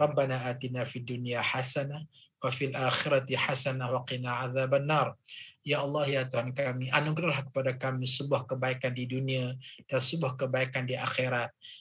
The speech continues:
serta jauhilah kami daripada azab kubur dan azab neraka-Mu. Wa sallallahu ala Muhammad wa ala alihi wa sahbihi wa barik wa sallam.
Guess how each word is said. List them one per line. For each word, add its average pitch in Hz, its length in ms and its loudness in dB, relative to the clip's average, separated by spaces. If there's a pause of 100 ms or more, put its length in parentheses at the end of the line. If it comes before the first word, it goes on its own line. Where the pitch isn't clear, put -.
serta 127 480 0
jauhilah 131 400 0
kami 131 320 -6
daripada 123 480 -6
azab 127 320 0
kubur 139 320 -6
dan - 160 -6
azab 123 240 -4
neraka-Mu. 120 720 -4 (320)
Wa - 80 -12
sallallahu 127 640 6
ala 123 320 -4
Muhammad 147 720 -2
wa 131 240 -2
ala 131 240 -2 (480)
alihi 131 400 -2
wa 117 80 0
sahbihi 123 560 0
wa 120 80 -6
barik 127 320 -4
wa 123 80 -10
sallam. 170 480 4